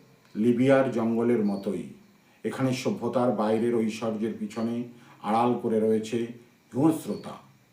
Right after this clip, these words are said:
ও মানব জীবনের বিপন্নতা। কবিতার অন্তিম চরণ দুটিতে কবির ব্যঙ্গ তীব্রতম হয়ে ওঠে। শহরকে মনে হয়েছে লিবিয়ার জঙ্গল,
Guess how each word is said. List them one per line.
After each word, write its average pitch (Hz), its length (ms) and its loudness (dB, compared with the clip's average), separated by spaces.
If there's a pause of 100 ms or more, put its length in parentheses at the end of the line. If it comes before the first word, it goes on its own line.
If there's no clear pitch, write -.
(280)
ও 110 140 2
মানব 123 500 2
জীবনের 131 560 2 (160)
বিপন্নতা। 110 720 0 (720)
কবিতার 135 680 2 (140)
অন্তিম 131 640 2
চরণ 120 400 2
দুটিতে 104 540 0 (340)
কবির 117 380 4
ব্যঙ্গ 110 580 0
তীব্রতম 123 580 0
হয়ে 95 200 -8
ওঠে। 87 400 -10 (920)
শহরকে 113 520 -2
মনে 110 280 0
হয়েছে 127 520 -2 (380)
লিবিয়ার 101 540 -2
জঙ্গল, 92 460 -8